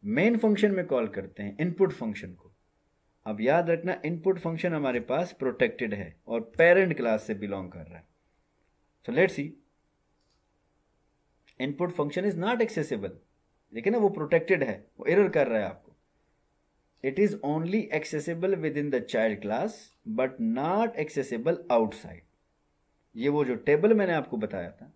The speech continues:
वहाँ से आपको सही से समझ आएगी, ठीक है।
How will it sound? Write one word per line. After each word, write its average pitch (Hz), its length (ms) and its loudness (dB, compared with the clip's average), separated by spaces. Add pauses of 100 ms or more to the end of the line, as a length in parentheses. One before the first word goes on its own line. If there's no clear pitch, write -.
वहाँ 113 280 -6
से 175 140 -2
आपको 139 420 -2 (220)
सही 160 260 2
से 170 140 0
समझ 117 320 -4
आएगी, 92 300 -14 (3250)
ठीक - 180 -14
है। - 240 -10